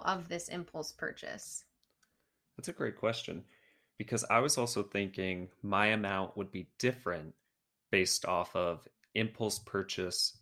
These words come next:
Speaker 2: in person versus impulse purchase, I'm buying something else online or I'm looking at stuff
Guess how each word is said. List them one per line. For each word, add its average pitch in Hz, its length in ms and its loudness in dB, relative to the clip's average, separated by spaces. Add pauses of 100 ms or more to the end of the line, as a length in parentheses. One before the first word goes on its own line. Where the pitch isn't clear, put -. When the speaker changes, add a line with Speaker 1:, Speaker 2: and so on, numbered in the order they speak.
(100)
Speaker 2:
in 87 240 -2
person 151 500 -2 (460)
versus 98 420 0
impulse 107 460 -2
purchase, - 580 -4 (140)
I'm 87 320 -2 (100)
buying 90 280 0
something 85 420 -6
else 98 260 4
online 85 400 -4
or 87 120 -6
I'm 87 180 -6
looking 87 340 -2
at 78 120 -4
stuff - 260 4